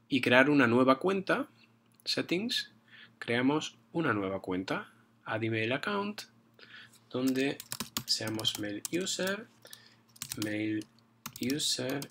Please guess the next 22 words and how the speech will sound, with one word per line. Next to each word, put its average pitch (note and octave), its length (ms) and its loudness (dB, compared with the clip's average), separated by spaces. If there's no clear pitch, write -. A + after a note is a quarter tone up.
en A#2+ 280 -2
seminario G#2+ 760 -2
S - 240 -4
T A2+ 340 -6
punto - 260 -10
U - 60 -10
G - 260 -10
R G2+ 120 -8
punto - 300 -12
es, - 320 -10
M B2+ 360 -6
U. A#2 140 -6
Vamos G#2 120 -14
a - 40 -12
continuar F3+ 760 4
y B2 120 2
en C3 80 6
este D3 180 4
caso C#3+ 280 6
podemos C#3 280 8
dejarle, C3+ 600 4
eh, G#2+ 480 2